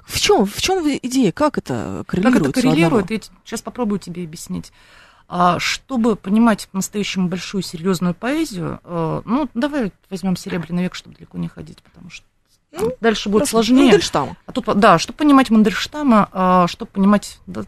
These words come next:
Speaker 2: даже там, наверное, ну, Цветаева позднюю, всё, что было писано после, там, тридцатых, поэму
Speaker 1: Мгм.
Speaker 2: «Конца» условную.
Speaker 1: Ой, по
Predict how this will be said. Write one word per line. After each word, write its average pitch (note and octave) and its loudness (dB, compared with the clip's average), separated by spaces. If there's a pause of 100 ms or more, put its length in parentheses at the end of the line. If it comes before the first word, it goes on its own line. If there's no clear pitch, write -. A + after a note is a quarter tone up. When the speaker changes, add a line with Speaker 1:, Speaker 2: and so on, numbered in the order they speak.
Speaker 2:
даже F3+ -4
там, F#3 0
наверное, F3 2
ну, F3+ -2
Цветаева F3+ -2
позднюю, D#3 -2
всё, - -6
что - -2
было F3 8
писано F#3+ 4
после, - -10
там, D#3 -8
тридцатых, - -8 (260)
поэму F3 6
Speaker 1:
Мгм. A4 2
Speaker 2:
«Конца» F3 -2
условную. D3 -8 (1000)
Speaker 1:
Ой, B3 6
по F#3+ 4